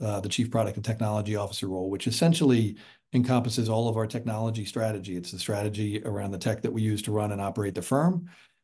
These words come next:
It's the technology we use to deliver our services. And then we have a business where in very specific places, we license assets to our clients where they pay us as a software provider, essentially.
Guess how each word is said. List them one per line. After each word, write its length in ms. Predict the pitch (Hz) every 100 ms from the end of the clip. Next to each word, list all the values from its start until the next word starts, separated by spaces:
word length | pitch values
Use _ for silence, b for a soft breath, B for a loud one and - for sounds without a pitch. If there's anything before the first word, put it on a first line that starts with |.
| -
It's 220 | 113 -
the 80 | 110
technology 500 | 123 117 110 110 110
we 140 | 107
use 160 | 110 107
to 100 | 107
deliver 320 | 107 110 104
our 100 | 95
services. 680 | - 135 147 - 147 151 - B B B _ -
And 80 | 131
then 100 | 160
we 80 |
have 100 | 190
a 40 | 151
business 360 | 151 143 131
where 240 | 143 135 135
in 180 | 131 123
very 260 | 131 143
specific 520 | 135 - 120 175 -
places, 440 | - 120 110 123 113
we 140 | 117
license 560 | 110 107 123 123 117 110
assets 400 | 107 107 110 -
to 140 | 113
our 80 | 101
clients 440 | - 120 107 98
where 120 | - 101
they 160 | 101
pay 220 | 90 104
us 140 | 101 101
as 80 | 98
a 40 |
software 320 | 92 135 147 110
provider, 360 | 98 90 90
essentially. 480 | 87 117 113 - -